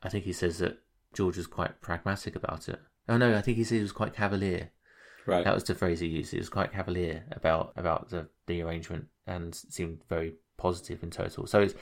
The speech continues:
Speaker 1: it's, uh, yeah, it's just interesting. You've got these two sides of the story,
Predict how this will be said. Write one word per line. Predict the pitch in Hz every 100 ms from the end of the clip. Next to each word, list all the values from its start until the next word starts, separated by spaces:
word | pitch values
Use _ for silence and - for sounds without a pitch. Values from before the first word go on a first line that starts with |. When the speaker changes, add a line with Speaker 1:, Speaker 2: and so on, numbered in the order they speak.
| - - - -
Speaker 1:
it's, | - -
uh, | 113 101 -
yeah, | 101
it's | 92
just | 117 -
interesting. | 117 110 104 95 95
You've | 92
got | -
these | - 87
two | - 101 92 90 87 - - - - _ _ _ _
sides | - 101 90 87
of |
the | 90
story, | - 92 90 85 87